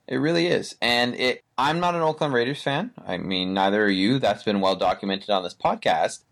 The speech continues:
But I feel bad for the team because they don't, you know, anyone who's an Oakland Raiders fan, and they have a good fan base.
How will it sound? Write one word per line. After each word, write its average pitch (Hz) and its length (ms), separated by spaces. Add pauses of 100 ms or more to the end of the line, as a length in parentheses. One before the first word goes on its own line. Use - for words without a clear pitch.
But 131 440
I 135 80
feel 226 240
bad 139 460
for 143 120
the 113 80
team 87 480 (160)
because 110 1120
they 123 160
don't, 123 340
you 127 120
know, 127 160
anyone 170 300
who's 151 200
an 135 80
Oakland 123 260
Raiders 110 240
fan, 98 280
and 123 100
they 156 60
have 160 180
a 175 80
good 147 180
fan 143 220
base. 123 300